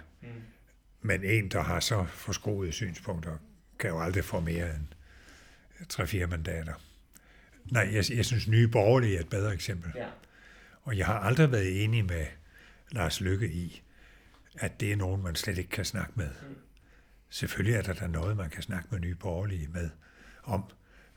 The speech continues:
Speaker 2: Og det har i øvrigt Mette Frederiksen jo også gjort. Så, øh,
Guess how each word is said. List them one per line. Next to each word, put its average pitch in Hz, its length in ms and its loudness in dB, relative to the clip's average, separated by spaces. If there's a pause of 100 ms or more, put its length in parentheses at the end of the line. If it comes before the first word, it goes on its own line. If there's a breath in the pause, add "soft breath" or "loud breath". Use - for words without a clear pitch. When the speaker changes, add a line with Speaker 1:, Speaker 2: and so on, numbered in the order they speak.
Speaker 2:
Og 101 160 2
det 98 100 6
har 110 100 8
i 98 60 6
øvrigt 104 200 4
Mette 90 180 2
Frederiksen 104 400 0
jo 80 100 -4
også 107 200 0
gjort. 107 420 -4 (1300 soft breath)
Så, - 200 -4
øh, 82 420 -2